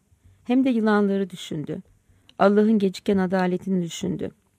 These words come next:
Öyle bir değişim istiyor, olacak gibi değil. Oğulların oturduğu yukarı evler hemen bir tılsımla yere çöksün, alçalsın.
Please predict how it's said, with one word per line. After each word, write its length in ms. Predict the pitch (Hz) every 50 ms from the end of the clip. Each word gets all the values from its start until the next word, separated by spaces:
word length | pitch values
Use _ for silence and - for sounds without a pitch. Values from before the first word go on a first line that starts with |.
| _ _ _ _ _ _ _ _ _ _ _ _ _ _
Öyle 240 | 277 302 311 349 311
bir 120 | 277 208
değişim 380 | 247 226 214 214 - - 226 214
istiyor, 340 | 190 - - - - 180 175
olacak 500 | - 190 220 247 226 277 277 285 - -
gibi 240 | 226 190 175 175 -
değil. 240 | - - - - - _ _ _ _ _ _ _ _ _ _ _ -
Oğulların 520 | - 240 269 285 285 277 294 311 302 285
oturduğu 400 | 254 233 - - 233 208 202 233
yukarı 380 | 226 208 202 - - 196 185 190
evler 380 | 185 170 156 160 165 165 180 196 -
hemen 360 | - 320 311 285 262 240 226
bir 60 | 247
tılsımla 520 | - - 240 226 - - - 226 214 214
yere 260 | 214 202 190 190 208 202
çöksün, 520 | - - 185 170 - - - - 170 175 -
alçalsın. 760 | - 170 165 165 - - 170 165 156 151 - - - - -